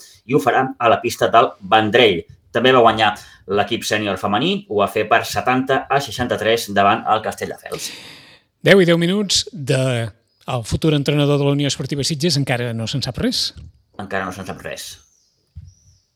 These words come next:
Speaker 2: Futuro,
Speaker 1: Oficial
Speaker 2: futura.
Speaker 1: no. Sí, oficial no. No sé si dir que oficiós. Bé, el nom de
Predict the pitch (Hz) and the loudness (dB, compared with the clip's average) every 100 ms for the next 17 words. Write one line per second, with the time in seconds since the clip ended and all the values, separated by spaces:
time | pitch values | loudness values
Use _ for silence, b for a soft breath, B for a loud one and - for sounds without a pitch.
0 | _ - 143 170 185 - 196 190 170 110 | _ -4 0 4 2 4 2 4 2 0
1 | - _ _ _ _ _ _ _ - 104 | -6 _ _ _ _ _ _ _ -4 -4
2 | - 135 - 135 151 143 143 156 160 - | -4 -6 -2 0 2 0 2 0 -2 -6
3 | _ _ - - _ 104 104 104 - 110 | _ _ -20 -20 _ -16 -14 -10 -8 -6
4 | 123 120 113 107 107 - 120 131 - - | -6 0 0 0 -6 -2 0 0 -4 -14
5 | _ _ _ _ 98 101 _ - 76 90 | _ _ _ _ -8 -8 _ -12 -10 -8
6 | 95 98 95 | -6 -4 0